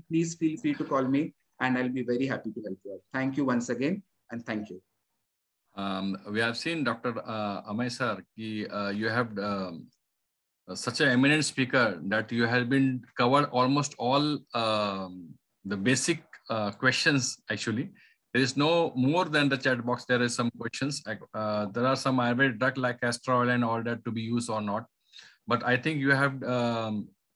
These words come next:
Speaker 2: uh, stool softener, laxatives, or the fibers, or the, uh, drinking waters. Almost you have covered each and everything about the treatment basis. The second thing, those who are, should we encourage the patients,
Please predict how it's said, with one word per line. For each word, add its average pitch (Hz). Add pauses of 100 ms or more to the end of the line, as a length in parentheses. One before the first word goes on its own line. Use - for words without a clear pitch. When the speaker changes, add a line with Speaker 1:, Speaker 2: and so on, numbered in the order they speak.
(120)
Speaker 2:
uh, 104
stool 156
softener, 120
laxatives, 113
or 104
the 107
fibers, 117
or 101
the, 107
uh, 101
drinking 120
waters. 110
Almost 131
you 135
have 131
covered 131
each 131
and 131
everything 123
about 117
the 120
treatment 120
basis. 113 (680)
The 117
second 196
thing, 160
those 151
who 165
are, 156
should 185
we 202
encourage 170
the 170
patients, 151